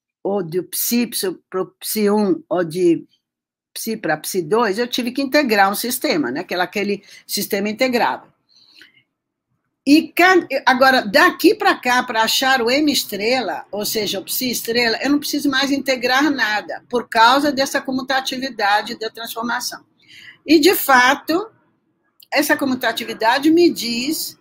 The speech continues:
que a psi estrela, ela é dada algebricamente por essa fórmula aqui. Eu, então, ob-,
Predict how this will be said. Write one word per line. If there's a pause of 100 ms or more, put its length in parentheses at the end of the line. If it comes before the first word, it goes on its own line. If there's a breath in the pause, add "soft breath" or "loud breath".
(180)
que
a
psi
estrela,
ela
é
dada
algebricamente
por
essa
fórmula
aqui. (1700)
Eu,
então,
ob-,